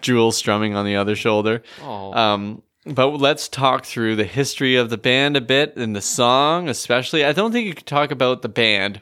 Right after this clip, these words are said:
Speaker 1: without the song.
Speaker 2: No,
Speaker 1: So it's like
Speaker 2: no,
Speaker 1: one
Speaker 2: no.
Speaker 1: and the
Speaker 2: Well,
Speaker 1: same.
Speaker 2: this, this song is what made the band.
Speaker 1: Yeah. And then we'll do what we do best: figure out what this all means.
Speaker 2: Yeah.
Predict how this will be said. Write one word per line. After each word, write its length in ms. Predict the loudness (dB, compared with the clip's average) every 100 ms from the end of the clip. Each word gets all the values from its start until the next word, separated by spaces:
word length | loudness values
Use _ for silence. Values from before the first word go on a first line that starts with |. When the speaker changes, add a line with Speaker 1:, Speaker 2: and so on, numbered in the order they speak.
| -8
Speaker 1:
without 260 | -4 -4
the 60 | -4
song. 420 | -4 -2 -2 -6 0
Speaker 2:
No, 200 | 2 4
Speaker 1:
So 20 |
it's 100 | 2
like 120 | 2
Speaker 2:
no, 80 | 2
Speaker 1:
one 100 | 2
Speaker 2:
no. 40 |
Speaker 1:
and 100 | 2
the 40 | 0
Speaker 2:
Well, 40 |
Speaker 1:
same. 440 | 0 0 2 0 -2
Speaker 2:
this, 200 | 0 0
this 260 | 0 -2
song 300 | 2 2 2
is 100 | 0
what 180 | 0 -2
made 480 | -4 -2 0 0 -4
the 80 | -8
band. 180 | -2 -2
Speaker 1:
Yeah. 240 | -2 -10 -20 _
And 440 | -2 2 2 0
then 520 | -2 2 2 0 -6 -2
we'll 340 | 0 0 -2 -12 -20 -4
do 180 | 0 0
what 120 | 0
we 140 | 0 0
do 160 | 2
best: 640 | 2 2 0 -6 -12 -16 _ _ _ _
figure 420 | _ -4 -2 0 0
out 160 | -2
what 180 | -6 -8
this 180 | -10 -8
all 180 | -8 -6
means. 480 | -8 -10 -12 -14 -14
Speaker 2:
Yeah. 160 | -16